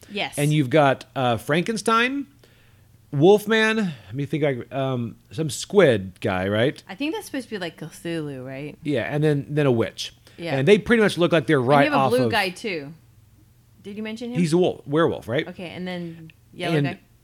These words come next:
Speaker 2: Yes.
Speaker 1: Yes.
Speaker 2: Oh, and the mummy, right.
Speaker 1: Yes.
Speaker 2: They look like they're right off of Hotel Transylvania.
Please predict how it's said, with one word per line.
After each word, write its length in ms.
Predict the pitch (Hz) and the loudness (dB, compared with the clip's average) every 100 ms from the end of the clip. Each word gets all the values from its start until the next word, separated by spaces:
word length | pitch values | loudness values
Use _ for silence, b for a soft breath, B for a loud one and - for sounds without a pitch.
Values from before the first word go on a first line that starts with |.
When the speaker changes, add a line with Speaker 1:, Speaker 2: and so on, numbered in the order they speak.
| _ - | _ -4
Speaker 2:
Yes. 540 | 160 139 - - - 185 | 2 2 0 -12 -12 -10
Speaker 1:
Yes. 360 | 139 - - | -10 -12 -2
Speaker 2:
Oh, 140 | 185 185 | 6 6
and 60 | |
the 40 | 170 | 8
mummy, 300 | 190 123 - | 4 4 0
right. 220 | 123 123 - | 0 0 0
Speaker 1:
Yes. 180 | 202 139 | -6 4
Speaker 2:
They 100 | 196 | 6
look 140 | 247 | 6
like 80 | 247 | 6
they're 140 | 185 | 4
right 220 | 147 165 160 | 6 6 6
off 140 | 147 | 4
of 120 | 131 | 2
Hotel 260 | 139 143 131 | 2 2 2
Transylvania. 520 | 127 107 95 85 | 0 -4 -4 -8